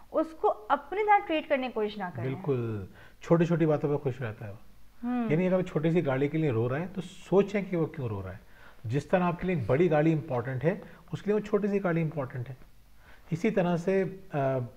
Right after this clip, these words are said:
Speaker 2: बच्चा जो है वो छोटी-छोटी चीज़ों पर परेशान हो जाता है। तो ये
Speaker 1: बिल्कुल।
Speaker 2: मान लें कि बच्चों के परेशान होने की चीज़ें छोटी ही होती हैं।
Speaker 1: हम्म।
Speaker 2: इसी तरह बच्चे हसद कर रहे होते हैं एक दूसरे से, किसी की कामयाबी से जल रहे होते हैं।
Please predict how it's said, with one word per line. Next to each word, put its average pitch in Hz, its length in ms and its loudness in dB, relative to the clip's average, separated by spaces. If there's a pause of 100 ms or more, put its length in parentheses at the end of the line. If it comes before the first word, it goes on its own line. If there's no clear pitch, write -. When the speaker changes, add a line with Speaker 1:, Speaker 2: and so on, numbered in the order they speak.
Speaker 2:
बच्चा 127 320 0
जो 143 140 2
है 143 140 6
वो 139 240 4
छोटी-छोटी 143 480 2
चीज़ों 120 200 0
पर 107 60 -4
परेशान 113 320 0
हो 208 60 -6
जाता 175 240 -6
है। 160 40 -6
तो - 680 -6
ये 151 120 4
Speaker 1:
बिल्कुल। 123 80 2
Speaker 2:
मान 123 360 2
लें 123 280 -2 (400)
कि 160 60 0
बच्चों 143 300 0
के 170 100 2
परेशान 147 380 0
होने 147 180 -4
की 151 80 -4
चीज़ें 175 200 -2
छोटी 190 300 0
ही 196 140 2
होती 110 300 -4
हैं। 92 140 -10
Speaker 1:
हम्म। 220 540 -6
Speaker 2:
इसी 151 100 2
तरह 185 120 2
बच्चे 175 260 2
हसद 202 300 0
कर 175 160 2
रहे 165 100 2
होते 156 200 2
हैं 143 80 0
एक 135 60 -2
दूसरे 135 180 2
से, 135 120 -2 (420)
किसी 160 200 2
की 156 40 8
कामयाबी 127 380 2
से 139 80 2
जल 135 160 0
रहे 165 100 2
होते 147 200 0
हैं। 127 100 -12